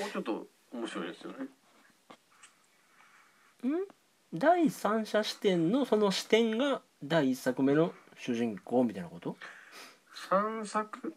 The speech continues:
Speaker 1: 一作目でまず主人公と語り部がなんでそんな仲いいかよく分かってないんですよね、読者は。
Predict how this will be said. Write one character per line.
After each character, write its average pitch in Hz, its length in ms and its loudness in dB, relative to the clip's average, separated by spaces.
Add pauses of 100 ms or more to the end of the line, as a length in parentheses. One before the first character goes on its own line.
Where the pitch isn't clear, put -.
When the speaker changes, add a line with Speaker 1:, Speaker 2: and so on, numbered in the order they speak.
Speaker 1:
一 247 160 -2
作 - 680 0
目 240 180 -2
で 190 340 -2
ま 165 220 0
ず 147 80 -4 (600)
主 165 160 0
人 214 240 -4
公 101 280 -6
と - 280 -10 (400)
語 160 120 2
り 156 100 4
部 151 120 2
が 143 80 0
な 107 80 0
ん - 20 -4
で 120 80 -6
そ 190 100 -4
ん 180 80 -2
な 113 80 0
仲 - 140 0
い 117 80 -2
い - 20 -4
か 101 80 -4
よ 107 80 -2
く 110 80 -6
分 110 80 -2
か 151 80 -2
っ 151 40 -8
て - 180 -6
な 98 80 0
い 87 60 -4
ん 80 40 -6
で - 80 -8
す - 40 -4
よ - 80 -6
ね、 - 160 -8 (360)
読 104 160 -6
者 87 120 -2
は。 - 100 -8